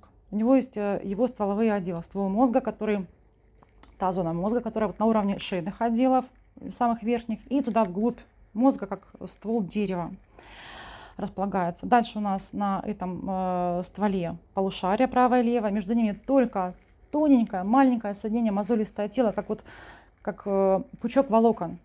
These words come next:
Все, больше эти полушария ничем не соединено-, не соединяются. Вот удивительно, там вот такой синенький пучок, все, больше ничего нет. И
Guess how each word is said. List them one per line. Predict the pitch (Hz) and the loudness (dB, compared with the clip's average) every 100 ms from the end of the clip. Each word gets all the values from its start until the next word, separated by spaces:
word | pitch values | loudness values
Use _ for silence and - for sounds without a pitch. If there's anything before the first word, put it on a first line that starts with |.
| _ | _
Все, | - 208 | -6 -6
больше | 170 170 233 - 196 | -4 -6 -6 -6 -8
эти | 190 190 | -8 -8
полушария | 185 185 233 | -8 -2 -2
ничем | 185 - 220 | -2 0 0
не | |
соединено-, | 196 175 180 175 170 | 0 -6 -4 -4 -4
не | 196 | -6
соединяются. | 196 196 185 160 - - | -6 -6 -6 -6 -8 -10
Вот | 190 | -8
удивительно, | 190 226 214 220 170 - _ | 0 2 2 0 -8 -8 _
там | 190 | -6
вот | 190 214 - _ _ _ _ _ | -4 -6 -6 _ _ _ _ _
такой | 226 294 | -2 0
синенький | - 233 226 | 2 0 -2
пучок, | 233 175 175 | -6 -8 -12
все, | - 214 | -2 -2
больше | 175 196 | 0 -4
ничего | 214 - 208 | -6 -4 -4
нет. | 190 170 - _ - - - - - - - - - - | -4 -6 -16 _ -20 -20 -20 -20 -18 -20 -20 -20 -18 -2
И | 226 233 233 | 2 4 2